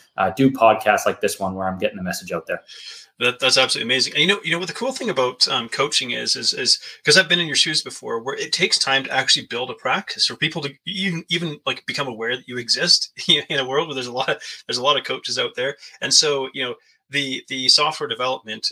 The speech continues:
Speaker 2: is, like, the vehicle that's gonna help you get to be able to do this impactful work even more.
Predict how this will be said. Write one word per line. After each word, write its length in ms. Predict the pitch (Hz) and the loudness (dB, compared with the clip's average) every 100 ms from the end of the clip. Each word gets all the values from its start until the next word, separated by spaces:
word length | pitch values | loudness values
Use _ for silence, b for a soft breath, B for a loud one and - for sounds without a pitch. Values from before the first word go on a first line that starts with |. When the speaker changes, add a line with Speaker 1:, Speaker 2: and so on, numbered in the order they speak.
| 110 | -4
Speaker 2:
is, 280 | 117 110 120 | -2 0 0
like, 220 | 113 113 - | -2 -6 -10
the 160 | 120 | -12
vehicle 400 | 110 127 120 120 | -8 -6 -6 -4
that's 140 | 113 - | -2 -2
gonna 120 | 120 | -4
help 280 | 120 113 - | -8 -10 -8
you 60 | |
get 200 | - 117 | -6 -6
to 100 | - | -6
be 60 | 117 | -8
able 140 | 113 | -10
to 80 | 110 | -10
do 260 | 123 120 104 | -12 -12 -2
this 260 | 135 - | 2 4
impactful 540 | 120 113 117 113 - 110 | 2 -2 -4 -4 -12 -16
work 200 | 107 - | -16 -14
even 300 | 127 117 107 | -14 -12 -14
more. 300 | 110 117 104 | -12 -10 -10